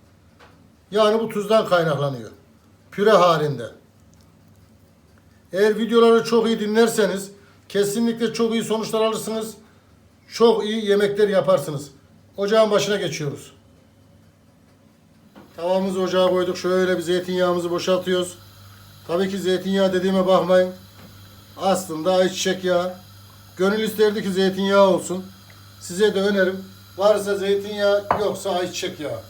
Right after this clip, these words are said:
Yağımızın ısınmasını bekleyeceğiz. Tabii ki yakmayacağız. Tereyağı işlemini de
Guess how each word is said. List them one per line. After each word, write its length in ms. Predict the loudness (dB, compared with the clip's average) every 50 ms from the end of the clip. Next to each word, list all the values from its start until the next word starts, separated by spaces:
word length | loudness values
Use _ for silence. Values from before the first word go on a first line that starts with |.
| -20 -20 -20 -20 -20 -20 -20 -20 -20 -20 -20 -20 -20 -20 -20 -20 -20 -20 -20 -20 -8 -2
Yağımızın 460 | 2 2 2 2 2 -2 -4 -4 -4
ısınmasını 580 | -6 -6 -6 -6 -4 -4 -4 -4 -4 -4 -2 -2
bekleyeceğiz. 680 | -2 -2 -2 -2 -4 -2 0 2 2 2 2 0 -4 -12 -16 -20 -20 -20 -20 -20 -20 -20 -20 -20 -20 -20 -20 -20 -20 -16 -8 -4
Tabii 260 | -2 0 0 -2 -4
ki 100 | -2 0
yakmayacağız. 640 | 2 2 2 0 -2 -6 -6 -6 -8 -10 -10 -12 -16 -20 -20 -20 -20 -20 -20 -20 -10 -4
Tereyağı 420 | -2 2 4 4 6 6 6 6 4
işlemini 500 | 0 -4 -2 -2 -2 0 0 -2 0 0
de 160 | -2 -2